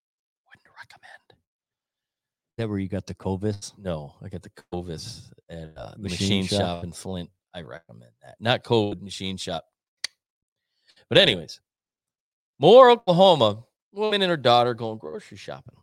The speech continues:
Speaker 2: Okay. I like where this is going.
Speaker 1: Daughter says, "Oh, hey, I need a snack for after school. You know, when I'm doing my homework, playing on TikTok,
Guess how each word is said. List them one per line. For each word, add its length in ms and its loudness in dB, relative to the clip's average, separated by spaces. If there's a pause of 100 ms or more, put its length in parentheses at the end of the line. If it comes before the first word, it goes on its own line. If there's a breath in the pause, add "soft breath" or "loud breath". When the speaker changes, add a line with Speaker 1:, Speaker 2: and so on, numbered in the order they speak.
(600)
Speaker 2:
Okay. 280 -8 (120)
I 100 -2
like 140 -2
where 100 -6
this 120 -8
is 60 -16
going. 280 -10 (440)
Speaker 1:
Daughter 320 4
says, 420 -2 (300)
"Oh, 380 -8 (240)
hey, 340 -2 (800)
I 80 -10
need 140 -4
a 40 -8
snack 440 -4
for 160 -8
after 280 -4
school. 540 -12 (280)
You 60 -20
know, 100 -12
when 140 -8
I'm 180 -10 (100)
doing 180 -8
my 80 -8
homework, 460 -8 (880)
playing 220 -6
on 140 -10
TikTok, 420 -16